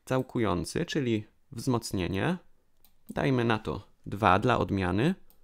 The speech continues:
W mianowniku musi być tylko S. Czyli taki obiekt ustawiliśmy.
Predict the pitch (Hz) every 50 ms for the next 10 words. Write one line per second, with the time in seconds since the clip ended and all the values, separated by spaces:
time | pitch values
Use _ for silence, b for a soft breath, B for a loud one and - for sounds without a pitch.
0 | - _ - - - - - - - _ _ - - - - - - - - -
1 | - - - - - _ _ - 170 196 196 190 175 147 135 165 165 - 139 131
2 | 120 - 104 104 - - - - 110 110 - - 107 - - - - - - -
3 | - - - - - - - _ _ _ _ - - - - - _ - - -
4 | - - _ _ - - 95 170 - - 143 - - - - 110 98 101 - -
5 | - - - - - 95 92 92 95 87 87 78 - - - - 143 170 196